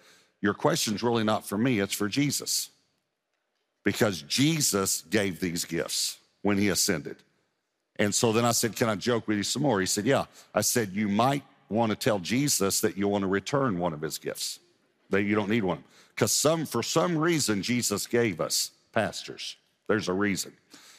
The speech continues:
And I explained to him some about the equipping of the saints and things like that.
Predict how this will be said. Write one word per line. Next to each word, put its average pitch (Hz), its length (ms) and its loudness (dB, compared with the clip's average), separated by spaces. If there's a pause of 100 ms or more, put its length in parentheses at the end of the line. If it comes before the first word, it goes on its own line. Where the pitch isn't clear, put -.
(140)
And 117 180 2
I 151 160 2
explained 139 840 0
to 147 80 2
him 139 100 2
some 127 280 2
about 113 240 0
the 110 80 -2
equipping 104 440 0
of 110 100 2
the 104 80 0
saints 98 460 0
and 95 140 -2
things 90 200 -2
like 87 180 0
that. 92 260 0